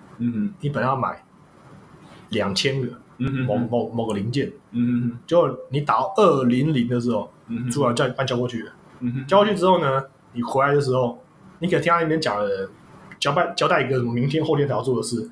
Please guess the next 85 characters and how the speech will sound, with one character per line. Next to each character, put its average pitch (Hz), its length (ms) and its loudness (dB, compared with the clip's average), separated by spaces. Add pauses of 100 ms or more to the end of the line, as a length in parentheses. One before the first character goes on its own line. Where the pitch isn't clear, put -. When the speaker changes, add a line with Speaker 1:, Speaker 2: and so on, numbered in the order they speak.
Speaker 1:
嗯 131 80 -4
哼。 131 60 -2
Speaker 2:
根 185 120 2
本 - 0 -
就， 160 80 2
根 143 100 0
本 170 120 2
就 170 100 4
没 165 80 2
有 151 80 4
什 123 80 -2
么， 123 140 -4 (540)
没 185 100 2
什 - 60 4
么 - 100 2
及 151 200 0
时 147 220 2
性。 165 180 2 (320)
<laughs> - 260 -16
然 202 120 4
后 - 0 -
你 220 100 4
回 180 240 6
来， 123 380 2 (640)
你 147 80 -4
就 185 140 6
忘 196 140 6
了 156 60 0
打 131 200 0
第 160 120 -4
三 151 160 0
个， 135 60 -2
第， 175 280 -6
第 190 80 0
三 175 160 2
个 135 60 -2
零 104 200 -10
了。 98 80 -14 (180)
Speaker 1:
因 226 120 2
为， 233 120 -4
因 254 80 2
为 247 60 2
很 196 140 0
有 175 100 4
可 151 160 2
能 127 180 2
你 117 60 2
要 131 160 2
先 143 220 -2
去 143 200 -2
记 139 220 -2
一 117 40 0
下 120 320 0
主 127 160 -4
管 117 160 -4
交 113 140 -2
办 107 160 -2
你 90 40 -14
的 - 60 -14
事 101 180 -10
项。 95 160 -6 (140)
Speaker 2:
对。 233 280 4 (280)
Speaker 1:
你 123 80 -2
先 214 180 4
记 175 180 4
完 117 200 2
之 143 100 0
后， 131 60 2
哎， 139 100 0
突 185 80 0
然 151 100 0
想 117 80 -6
说 120 100 -10
，“啊， - 220 -4
我 127 80 -6
刚 160 120 2
刚 247 80 4
到 190 100 6
底 139 60 6
做 156 140 4
了 110 60 4
什 104 60 -2
么 113 80 -2
事 127 120 0
情？” 120 300 -2